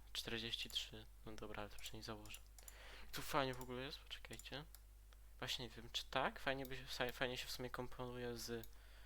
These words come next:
gripem. Czy... w taki bardziej sposób, że grip tylko. Czy może całe, ale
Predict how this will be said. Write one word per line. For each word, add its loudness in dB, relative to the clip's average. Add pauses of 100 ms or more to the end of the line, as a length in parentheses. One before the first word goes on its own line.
(420)
gripem. 4 (840)
Czy... 4 (1600)
w -8
taki 0
bardziej 0
sposób, -6
że 0
grip 0
tylko. -4 (600)
Czy -4
może 0
całe, 6
ale -2